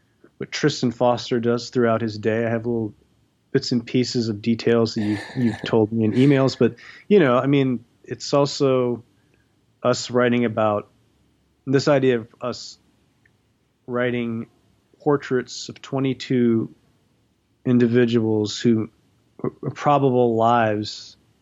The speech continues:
Speaker 1: that exist between our physical, you know, our, our physical locations on the planet, either in England, Senegal, South Korea. That's just our articulation of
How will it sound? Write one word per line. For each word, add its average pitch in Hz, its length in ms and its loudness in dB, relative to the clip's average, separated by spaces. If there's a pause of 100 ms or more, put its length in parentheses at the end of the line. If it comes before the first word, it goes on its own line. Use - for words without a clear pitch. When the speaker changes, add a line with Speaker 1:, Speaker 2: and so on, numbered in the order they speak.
(260)
Speaker 1:
that 113 280 -2
exist 117 480 -2
between 123 440 0
our 113 200 2
physical, 107 800 -4 (1400)
you 113 80 -2
know, 101 280 -2
our, - 280 -2
our 113 100 0
physical 117 580 2
locations 117 640 0
on 113 80 -2
the 104 100 -4
planet, 110 480 -2 (720)
either 107 280 2
in 101 120 -2
England, 117 540 2
Senegal, 107 920 0 (480)
South 104 400 0
Korea. 104 560 2 (600)
That's 139 200 2
just 147 140 -2
our 143 60 4
articulation 117 680 -2
of 101 220 -8